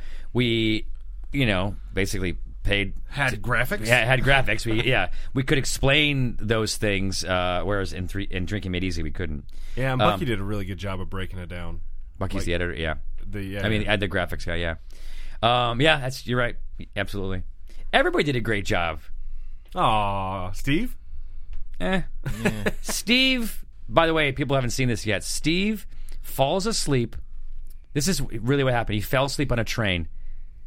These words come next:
Speaker 1: that we were on. He forgot to get off when we were shooting in Vienna. He woke up in Slovakia. That actually is ha-, that happened.
Speaker 2: Can't say I'm surprised.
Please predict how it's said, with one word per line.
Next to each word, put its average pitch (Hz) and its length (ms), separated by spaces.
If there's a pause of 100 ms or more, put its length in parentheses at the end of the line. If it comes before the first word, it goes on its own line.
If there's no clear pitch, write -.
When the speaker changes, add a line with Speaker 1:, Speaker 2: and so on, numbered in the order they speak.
(380)
Speaker 1:
that 104 120
we 113 100
were 107 120
on. 87 300 (400)
He - 60
forgot 110 300
to 120 60
get 110 100
off 90 400
when 101 120
we - 20
were 98 60
shooting 104 260
in 92 80
Vienna. 92 380
He 98 160
woke 107 220
up 117 180
in 104 80
Slovakia. 78 680
That 95 180
actually 92 300
is 82 80
ha-, 87 180
that 80 160
happened. 82 320
Speaker 2:
Can't 143 180
say 156 140
I'm 139 120
surprised. 107 580